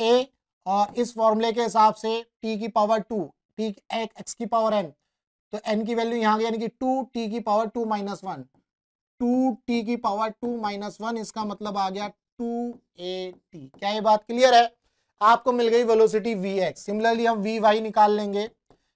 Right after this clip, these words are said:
वीवाई क्या हो जाएगा, डीवाई by डीटी, डीवाई by डीटी, d by dt, y की वैल्यू हमें दी हुई है, कितनी है भैया, बी टी स्क्वायर, बी टी स्क्वायर। सिंपल आप जो है डिफरेंशिएशन करोगे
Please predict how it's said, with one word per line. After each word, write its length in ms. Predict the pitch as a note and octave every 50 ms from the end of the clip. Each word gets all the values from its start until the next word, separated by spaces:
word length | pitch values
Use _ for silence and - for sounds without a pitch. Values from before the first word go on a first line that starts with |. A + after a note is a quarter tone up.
| _ _ -
वीवाई 340 | G#3 G#3+ G#3+ A#3 A#3 A#3+ A#3
क्या 160 | B3+ B3 A#3
हो 60 | A3
जाएगा, 360 | G#3+ A3 G#3+ G#3+ G#3+ A3+ A#3
डीवाई 1000 | G#3 F3 D#3+ G#3 A3 A3+ A#3 A#3+ B3+ - _ _ E3+ D#3+ E3 F#3 G#3 G#3 A3 A#3
by 260 | F#3+ G3 G3+ G3 F#3+
डीटी, 560 | F3 E3 G#3 A3+ A#3 G3+ - G#3 G3 G3+ G#3 - _ _ _ _ _ _ _ _ _ _ _ _ _ _ G3+
डीवाई 440 | F3+ F3 A3+ A#3+ A#3+ A3+ A3+ G#3+ G#3
by 180 | G#3 G#3+ G#3
डीटी, 420 | F#3+ F3+ A3 A3+ F#3+ - G#3 G3+ F#3+
d 260 | D#3+ E3 A3 A#3 A#3+ G3+
by 120 | A3 G#3 G3+ F#3+ F3+
dt, 560 | E3+ G#3+ A#3 A#3 G#3 A#3+ A3 G#3 G3 F3 E3
y 220 | G3 G3 G3+ A3
की 120 | G3+ B3 B3
वैल्यू 340 | A3+ A3 G#3+ G#3 G#3 G#3+ G3+
हमें 280 | G3 F#3+ G3+ G3 E3+
दी 100 | F#3+ A3
हुई 240 | A3+ G3+ G3+ G3 G3
है, 160 | G3 G#3+ A#3 - - _ _ _ _ _ -
कितनी 260 | G#3+ F3+ G#3+ G#3+ G#3+
है 140 | G#3 G#3+ G#3+
भैया, 320 | G3+ G3+ G3+ G#3+ A3+ A#3+
बी 300 | A3 F#3 F#3 A#3 A#3+ A#3
टी 220 | - A#3 G#3 G3 E3
स्क्वायर, 420 | - - - F3 D#3+ C#3+ C3 - _ _ _ _ _ _ -
बी 400 | D3+ D3+ D3+ F#3+ A3 A#3 A#3+ A#3
टी 260 | A#3+ - A3+ A3 G#3
स्क्वायर। 380 | F3 - - G#3 G3+ F#3 E3+ E3
सिंपल 440 | - G3 F#3+ G3 F#3+ - A3+ A3
आप 140 | A3 G#3+ G3
जो 120 | F3 G3 G3+
है 140 | G3+ G#3
डिफरेंशिएशन 640 | F#3 F#3+ F3 - G3+ G3+ F#3+ - G#3 G3 E3 G#3 G#3 G3+
करोगे 400 | G#3+ G3+ G3+ G3 G#3 G#3 A3